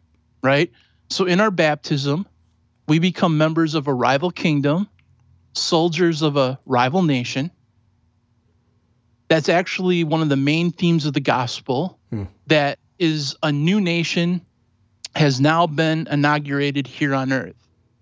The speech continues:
Speaker 1: This new nation has its own citizenship, it has its own politics, and it has its own ruler. This nation in the Bible is called the kingdom of heaven or the kingdom of God.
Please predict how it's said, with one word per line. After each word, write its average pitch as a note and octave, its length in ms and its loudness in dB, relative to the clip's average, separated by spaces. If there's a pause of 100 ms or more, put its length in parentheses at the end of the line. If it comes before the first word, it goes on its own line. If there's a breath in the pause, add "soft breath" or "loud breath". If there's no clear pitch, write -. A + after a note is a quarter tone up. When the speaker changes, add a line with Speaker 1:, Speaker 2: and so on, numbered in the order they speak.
(260)
Speaker 1:
This D#3 260 2
new F3+ 140 4
nation F3+ 400 0
has D3+ 260 0
its D3 180 -6
own C3+ 160 2
citizenship, G#3+ 960 0 (560)
it C#3+ 140 4
has D#3 280 2
its D3 160 -6
own C3 220 0
politics, G#3+ 960 0 (440)
and D#3 100 2
it D#3 100 -2
has F3+ 320 0
its E3 200 -8
own E3 400 0 (140)
ruler. D3+ 520 0 (520)
This D3 180 0
nation F3 440 2
in D#3+ 100 2
the D#3 80 4
Bible C#3+ 340 0
is C#3+ 120 -4
called C#3 280 -2
the C#3+ 60 -4
kingdom D#3 360 0
of D3+ 100 -2
heaven C#3 280 -2
or C#3 80 0
the C3+ 80 -6
kingdom C#3 380 0
of B2+ 120 -4
God. D#3+ 320 0